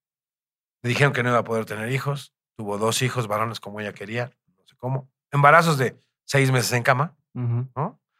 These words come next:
Speaker 1: Los dos nacimos a los ocho meses de, del embarazo. Este, es el mejor ejemplo de amor que pude haber recibido en mi vida.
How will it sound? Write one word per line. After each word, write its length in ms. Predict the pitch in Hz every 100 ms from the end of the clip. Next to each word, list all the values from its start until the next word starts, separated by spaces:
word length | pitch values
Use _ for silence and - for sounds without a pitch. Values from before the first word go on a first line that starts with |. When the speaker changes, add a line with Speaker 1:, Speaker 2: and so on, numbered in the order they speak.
| _ _
Speaker 1:
Los 140 | 117 113
dos 100 | 131
nacimos 340 | 123 131 123
a 60 | 107
los 140 | 95
ocho 180 | 104 110
meses 240 | 107 101
de, 160 | 92 87 127 _ _ _
del 100 | 104
embarazo. 480 | 101 113 120 135 - _ _ _ _ _ _ _ _ _ _
Este, 560 | _ - - - - _ _ _ _ _ _ _ _ _ _ _ _ _ _ _ _
es 80 | 131
el 80 |
mejor 260 | 135 113 143
ejemplo 380 | 113 143 123 113
de 60 |
amor 360 | 107 127 139 - _ _ _ _ _ _ _ _ _ _
que 120 | -
pude 220 | - 117
haber 120 | 113
recibido 380 | 113 104 107 110
en 340 | 110 107 110
mi 160 | 120 117
vida. 260 | 110 92